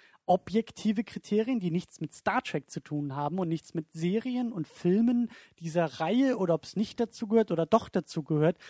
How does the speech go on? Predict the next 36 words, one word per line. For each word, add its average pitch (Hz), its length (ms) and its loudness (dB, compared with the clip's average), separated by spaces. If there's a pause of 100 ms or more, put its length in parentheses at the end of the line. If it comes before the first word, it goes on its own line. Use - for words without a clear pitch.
sondern 190 220 2
du 170 80 2
kannst 196 240 0
dich 185 80 -12
davon 170 260 -2
komplett - 540 -2
loslösen 185 720 0 (260)
und 170 320 -4
in 147 180 -6
meinen 185 300 0
Augen 190 260 2
ein 165 120 -2
eher 160 200 -2
allgemeineres 156 760 -4
Regelwerk 180 460 0
anwenden 156 440 -2
und 165 120 -2
sagen, 160 320 0 (240)
der 165 100 0
Film 170 200 0
strotzt - 600 -2
nur 233 100 4
so 220 140 0
vor 214 180 -4
Plotholes 170 600 0
und 165 120 -6
der 160 80 -2
Film 170 220 -6
schafft - 340 0
es 226 180 -8
nicht, 214 280 0 (200)
seine 175 320 2
eigenen 254 440 4
Probleme, 196 680 2 (280)
die 190 180 -8
er 180 260 4